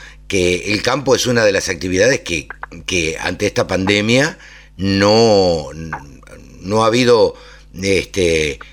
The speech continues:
un, un parate de la actividad. La actividad ha seguido, digo, el campo no puede parar, eh, las vacas tienen que comer, eh, los cultivos se tienen que cosechar, eh, los otros se tienen que sembrar y, y demás, digamos, dentro de todo,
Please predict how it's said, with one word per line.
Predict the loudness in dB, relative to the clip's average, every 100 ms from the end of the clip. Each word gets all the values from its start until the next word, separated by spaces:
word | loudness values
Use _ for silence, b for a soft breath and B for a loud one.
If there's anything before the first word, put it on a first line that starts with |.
| B
un, | -14 -14 -8
un | -8 -4
parate | -2 0 -2 -2 -2
de | 0
la |
actividad. | -2 -2 -2 0 0 0
La | -2
actividad | -6 -4 -2 0 0
ha | -2
seguido, | -4 0 2 4 6 4 2 B B -6
digo, | 0 2 2
el | 0
campo | -4 -2 0
no | 0 0
puede | 2 2 2
parar, | 0 -2 0 -2 -4 B B B
eh, | -2 0 2 0 0 -2
las | -2
vacas | -2 -2 -4
tienen | -4 -4
que | -2 -2
comer, | 0 2 2 2 -2 B B
eh, | 0 4 4 4 4 2 2 2
los | 0
cultivos | 0 -2 0 2 2
se | 0
tienen | -2 -2
que | -4
cosechar, | -4 -4 -2 0 0 -2 -6 B B B
eh, | 0 2 2
los | 0
otros | 0 -2 -4
se | -4
tienen | -4 -2
que | -2
sembrar | -2 0 2 2 2 -2
y, | -4 -2 -2 -6
y | -6 -4
demás, | 0 2 0 -2 -8
digamos, | -6 -4 -4 -10 -10
dentro | -10 -6 -4
de | -4
todo, | -2 2 4 4 2